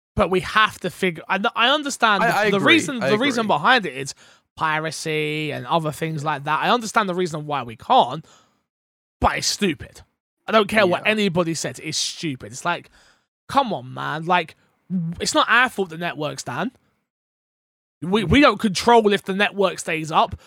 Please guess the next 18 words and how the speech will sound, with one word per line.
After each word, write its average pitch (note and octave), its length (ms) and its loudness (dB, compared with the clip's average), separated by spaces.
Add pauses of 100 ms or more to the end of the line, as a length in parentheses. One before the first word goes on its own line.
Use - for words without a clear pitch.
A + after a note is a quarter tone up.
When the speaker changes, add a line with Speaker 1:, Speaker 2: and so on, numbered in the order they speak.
(160)
Speaker 1:
but G3 140 4
Speaker 2:
Also F#3 100 -2
Speaker 1:
we've B3+ 200 4
invested G#3+ 480 0
in G3+ 100 -4
your F#3+ 140 2
ecosystem. F3 840 -4 (320)
We G#3+ 100 2
should F#3 180 -4
be F#3+ 80 -2
able G3+ 140 4
to F3+ 80 -8
play G3 180 -4
the F#3 100 -6
games G3+ 220 -2
we F#3 80 -2
wanna F#3+ 180 0
play. A3 400 0